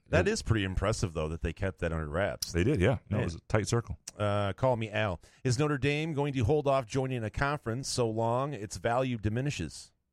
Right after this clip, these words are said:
Speaker 2: I don't know that Notre Dame's value will diminish.
Speaker 1: I mean, diminish from what it was,
Speaker 2: But it already's
Speaker 1: maybe?
Speaker 2: there. I don't know if it diminishes mo-, you know what I mean? Like,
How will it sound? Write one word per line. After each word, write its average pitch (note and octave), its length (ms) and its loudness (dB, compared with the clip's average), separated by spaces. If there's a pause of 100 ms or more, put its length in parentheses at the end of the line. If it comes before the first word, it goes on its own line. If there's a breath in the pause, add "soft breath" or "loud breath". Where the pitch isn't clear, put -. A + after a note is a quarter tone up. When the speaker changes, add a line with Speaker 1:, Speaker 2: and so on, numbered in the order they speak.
(1300)
Speaker 2:
I A#2 140 6
don't A#2 160 8
know A2 160 8
that F#2+ 140 2
Notre F2+ 240 4
Dame's E2 240 4
value D#2 420 4
will D2+ 300 0
diminish. D#2 540 2 (280)
Speaker 1:
I - 60 -10
mean, C3+ 200 0
diminish A#2 480 2
from G2 180 -4
what G2+ 180 2
it C#2+ 120 -2
was, B2+ 600 0
Speaker 2:
But C#3+ 120 2
it D3+ 80 2
already's G#2 360 4
Speaker 1:
maybe? G2 80 4
Speaker 2:
there. E2 200 6
I G#2 80 4
don't C#3 80 2
know B2 100 4
if G#2 60 2
it G#2+ 60 0
diminishes F2+ 440 0
mo-, E2+ 200 2
you A#2 100 4
know A#2+ 60 4
what A#2+ 100 4
I A2+ 40 4
mean? A#2 220 4
Like, G2 200 6